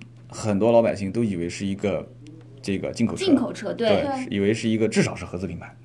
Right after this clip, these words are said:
Speaker 2: 嗯，
Speaker 1: 因为在国内能用英文做车标的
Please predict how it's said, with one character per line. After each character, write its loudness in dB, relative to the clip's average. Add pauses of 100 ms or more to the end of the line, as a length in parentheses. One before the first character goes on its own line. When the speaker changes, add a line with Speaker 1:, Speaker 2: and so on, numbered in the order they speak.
(140)
Speaker 2:
嗯， 0 (240)
Speaker 1:
因 4
为 6 (220)
在 10
国 8
内 4
能 8
用 4
英 10
文 8
做 4
车 2
标 10
的 4